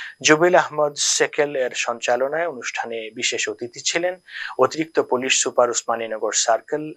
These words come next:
আশরাফুজ্জামান, উসমানীনগর থানার ওসি রাশেদুল হক, উসমানীনগর উপজেলা মহিলা ভাইস চেয়ারম্যান জাহানারা বেগম, উসমানীনগর উপজেলা আওয়ামী লীগের সভাপতি আতাউর রহমান,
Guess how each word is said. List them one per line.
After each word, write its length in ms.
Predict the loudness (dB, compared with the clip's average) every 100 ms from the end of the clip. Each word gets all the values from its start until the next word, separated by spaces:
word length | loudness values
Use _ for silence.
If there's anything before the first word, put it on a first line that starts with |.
| -2
আশরাফুজ্জামান, 880 | 0 2 0 -2 -6 -2 -2 -2 -4 _ _ _ _
উসমানীনগর 560 | 2 8 6 6 0 -2
থানার 280 | 0 0 0
ওসি 560 | 0 0 0 -2 -8 -16 _ _ _ _ 8
রাশেদুল 500 | 8 8 0 0 0
হক, 320 | 4 2 0 _ _ _ _ _ _
উসমানীনগর 640 | 0 6 6 6 0 0 -2
উপজেলা 500 | 0 -2 2 4 2
মহিলা 560 | 0 -6 -2 2 2 2 -2 4
ভাইস 280 | 4 4 0
চেয়ারম্যান 540 | 0 0 -2 -8 -10 _ _ _ _ _ -2
জাহানারা 460 | 6 6 6 0 0
বেগম, 340 | -2 0 -2 -2 _ _ _ -2
উসমানীনগর 560 | 2 6 6 4 2 0
উপজেলা 420 | 0 -2 4 6
আওয়ামী 300 | 6 4 0
লীগের 280 | -6 -4 -4
সভাপতি 640 | -4 -2 -2 -2 -6 -2
আতাউর 360 | -2 0 0 0
রহমান, 380 | -6 -4 -4